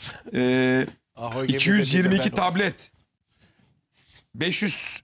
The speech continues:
Speaker 2: elli beş futbol topu. Sinan abi sen ne diyorsan herkes senin altına imza atıyor bu
Speaker 1: Allah
Speaker 2: konuda.
Speaker 1: razı olsun.
Speaker 2: Abdülkerim abi,
Speaker 1: Allah razı
Speaker 2: e,
Speaker 1: olsun.
Speaker 2: Fenerbahçelilerden
Speaker 1: Hocam.
Speaker 2: çok büyük destek var. Futbol topu gönderiyoruz
Speaker 1: Peki, bir
Speaker 2: Abdülkerim
Speaker 1: şey
Speaker 2: abi.
Speaker 1: söyleyeceğim sana. Hocam bu nato falan, Amerika bu Kuzey Kore'ye, İran'a falan niye böyle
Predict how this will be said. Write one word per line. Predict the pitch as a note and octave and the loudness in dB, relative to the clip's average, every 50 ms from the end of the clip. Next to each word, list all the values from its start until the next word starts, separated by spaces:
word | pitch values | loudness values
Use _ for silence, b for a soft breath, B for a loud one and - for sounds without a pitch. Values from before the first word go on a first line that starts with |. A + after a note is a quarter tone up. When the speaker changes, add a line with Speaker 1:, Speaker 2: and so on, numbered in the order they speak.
| _ - | _ -2
Speaker 2:
elli | D3+ D#3 E3 F3 F3 | -2 0 0 0 0
beş | F#3+ G3+ - - - - - _ _ _ _ _ - | 0 0 0 -2 -4 -4 -8 _ _ _ _ _ -8
futbol | D#3 C#3 - - E3 D#3 - | -8 -6 -4 -4 -4 -4 -2
topu. | - C#3 G#2+ C3+ C#3+ C#3+ - _ _ _ _ | -4 -6 -4 -4 -6 -6 -6 _ _ _ _
Sinan | - - - D#3+ F3 | -10 -6 -4 -4 -2
abi | F3 D#3 C#3+ - | -2 -4 -4 -4
sen | - F3 F3 F3+ | -2 -2 -2 -2
ne | F3+ E3 | -2 0
diyorsan | D#3 D3+ - - E3 E3+ | -2 -2 -2 -2 -2 -2
herkes | E3 D3+ - D#3+ C#3 - | -2 -4 -4 -4 -4 -2
senin | - C#3+ C#3 | -2 0 0
altına | C3+ B2+ A#2 - B2 | 0 0 -2 -2 -2
imza | B2+ B2 A#2+ A#2 B2+ B2+ | 0 0 2 0 0 -2
atıyor | - - D3 D3 | 0 -2 -2 0
bu | D#3+ | 0
Speaker 1:
Allah | D#3 | 0
Speaker 2:
konuda. | - D3 D3 | 0 0 0
Speaker 1:
razı | C#3+ C#3 | 0 0
olsun. | C3+ C#3+ | -2 -2
Speaker 2:
Abdülkerim | C#3 D3 C#3+ F3 D#3+ E3 E3 | -4 -2 0 0 0 0 2
abi, | D#3 D3+ C3+ D3 D3 - _ b b b | 0 0 2 0 -2 -2 _ b b b
Speaker 1:
Allah | F3 F3 F#3 F#3 | -4 -2 0 0
razı | F#3 F3 | 0 0
Speaker 2:
e, | D3 D#3 | 0 0
Speaker 1:
olsun. | D3+ D3+ | -2 -2
Speaker 2:
Fenerbahçelilerden | D#3 D#3 F3 F3+ F#3 - - - - F#3+ F3 E3 E3 D#3+ D#3 E3 E3 D#3 | -2 -2 -2 0 0 0 0 0 0 0 0 0 0 0 0 -2 -2 -2
Speaker 1:
Hocam. | |
Speaker 2:
çok | - F3 D#3+ B2 - | -2 -4 -4 -2 -2
büyük | D#3 C#3+ - | -2 -2 0
destek | - D3 B2+ - E3 D3+ A#2 D3+ | -2 -2 -2 0 -2 -2 -2 -2
var. | D3 C#3+ | -4 -4
Futbol | - - C3+ - E3+ E3 D3+ | -4 -6 -6 -4 -2 -2 -2
topu | - D#3+ D3 D3+ | -2 -2 -2 0
gönderiyoruz | D#3 D#3 D3+ D#3 C#3+ D3 C3+ A#2+ | 0 0 0 0 0 0 0 0
Speaker 1:
Peki, | D#3 D4+ | 0 0
bir | D#4+ D4 | 0 2
Speaker 2:
Abdülkerim | D4+ D4 C4+ B3 - | 2 2 2 2 2
Speaker 1:
şey | D#4+ | 2
Speaker 2:
abi. | F4 - | 0 0
Speaker 1:
söyleyeceğim | F4 C4+ G#3+ G#3 G3 E3+ | 0 0 0 0 -2 -2
sana. | D3+ F#3+ F#3 G3 | -2 -2 -2 0
Hocam | A3 A#3+ B3+ A#3 G#3 F#3+ G#3 | 2 2 2 2 2 2 2
bu | A#3+ A3+ | 4 4
nato | A3+ C4+ C#4 - C#4 A3 | 4 2 2 0 -2 -2
falan, | E3+ A#3+ A#3 G#3+ G3 G3 | 0 -2 0 0 0 0
Amerika | G#3+ A3+ A3+ A3+ - G#3+ F#3+ F#3+ | 0 0 0 0 0 -2 -2 -2
bu | F#3+ - | -2 0
Kuzey | - G3 G3 C4+ C#4+ C4+ | 0 2 2 2 2 0
Kore'ye, | - B3+ A#3 G#3+ F#3+ F3+ | 0 -2 -2 0 0 0
İran'a | - G3+ A3+ B3+ B3+ B3 A#3 G#3 | 0 2 2 2 2 2 0 0
falan | E3 G#3 A#3 B3+ C#4 C#4 C4+ | 0 0 0 2 4 4 4
niye | B3+ G#3+ E3+ | 4 4 2
böyle | E3 E3 D#3 - | 2 0 0 -2